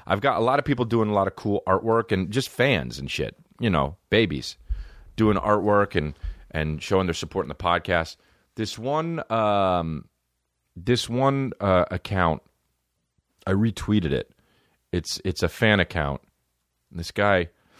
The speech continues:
let me see if I can find it. This guy did, uh, it's called C D'Elia Photoshop. It's not m-, mine, I didn't do it, but he made this song called Definition of a Cuda. And I, and I was talking about how when I first said, "Yeah, that's the definition of a CUDA," I said, "That's like a Tupac song, Definition of a CUDA."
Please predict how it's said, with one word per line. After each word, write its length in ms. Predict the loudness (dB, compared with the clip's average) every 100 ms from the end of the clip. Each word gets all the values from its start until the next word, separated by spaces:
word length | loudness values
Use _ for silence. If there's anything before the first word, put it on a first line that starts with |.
| -20 _ _ _
let 100 | -6
me 80 | -6
see 120 | -6
if 100 | -8
I 20 |
can 120 | -10 -8
find 200 | -8 -6
it. 80 |
This 140 | -8 -2
guy 240 | 2 2
did, 240 | 0 0 0
uh, 260 | -2 -6 -12 _ _ _ _ _ _ -20 -16 -14
it's 120 | -2
called 200 | 0 0
C 320 | -2 2 2
D'Elia 340 | 4 4 4
Photoshop. 800 | 2 2 4 4 2 0 0 -2
It's 100 | -4
not 200 | 0 0
m-, 180 | 0 0
mine, 240 | 2 2
I 20 | 2
didn't 160 | 0
do 160 | 0 -2
it, 140 | -4 _ _
but 100 | -2
he 60 | 2
made 260 | 2 2
this 140 | 0 -2
song 480 | 0 2 4 2
called 420 | -2 2 2 0 -8 _ _ -6
Definition 600 | 0 0 0 0 0 0
of 140 | 0 0
a 40 |
Cuda. 440 | -2 0 0 0 -8 _ _
And 100 | -2
I, 120 | 0 0
and 140 | -4 -2
I 100 | -2
was 160 | -4
talking 300 | -2 -2 0
about 240 | 0 2 2
how 300 | 2 2 0 _ _ _ _ _ _ -16 -14 -14 -20 _ _ _ _ -20 -20 -20 -16 -4
when 180 | 0 0
I 60 |
first 280 | 2 -2 2
said, 160 | 0 0
"Yeah, 120 | -2
that's 260 | 0 -2
the 80 | 0
definition 400 | 0 0 -2 -4
of 60 | -6
a 40 |
CUDA," 200 | -2 0
I 80 | 2
said, 160 | 0 0
"That's 160 | 2
like 120 | 0
a 40 | 0
Tupac 420 | -2 0 0 0
song, 200 | -4 -2
Definition 600 | -2 0 0 -2 -2 0
of 120 | 0
a 40 | -2
CUDA." 520 | -2 0 2 2